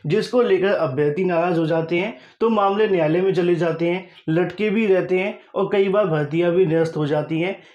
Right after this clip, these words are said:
ऐसा ही कुछ उत्तर प्रदेश की कई भर्तियों में देखने के लिए मिला है। अगर पिछले छः से सात महीने का रिकॉर्ड उठा करके देखा जाए, तो रोज़ कोई ना कोई भर्ती आप सभी को देखने के लिए मिलती है, या तो रद्द हो जाती है या रद्द हो सकती है,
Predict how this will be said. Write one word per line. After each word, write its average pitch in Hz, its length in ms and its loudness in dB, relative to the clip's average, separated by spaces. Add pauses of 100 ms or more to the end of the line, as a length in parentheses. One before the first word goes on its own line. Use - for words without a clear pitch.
(120)
ऐसा 202 260 0
ही 247 100 2
कुछ 240 220 -4
उत्तर 196 380 0
प्रदेश 180 240 2
की 220 160 -4
कई 220 260 0
भर्तियों 180 400 0
में 185 180 0
देखने 156 300 -2
के 151 120 -4
लिए 156 100 -2
मिला 139 260 -2
है। 180 260 -4 (280)
अगर 240 320 4
पिछले 233 320 2
छः 196 280 -2
से 226 160 0
सात 185 320 0
महीने 175 300 2
का 190 120 2
रिकॉर्ड 170 380 2
उठा 147 180 -2
करके 165 260 0
देखा 139 300 -2
जाए, 160 300 0 (320)
तो 233 120 2
रोज़ 226 320 4
कोई 220 180 2
ना 220 80 0
कोई 214 160 -2
भर्ती 170 360 0
आप 180 140 2
सभी 175 200 -2
को 190 120 4
देखने 170 320 0
के 160 80 0
लिए 165 120 0
मिलती 143 360 -2
है, 190 180 -2 (240)
या 202 160 4
तो 214 160 -4
रद्द 185 220 2
हो 147 140 0
जाती 190 380 0
है 208 160 0 (200)
या 208 140 2
रद्द 190 280 2
हो 160 200 0
सकती 190 340 0
है, 202 160 2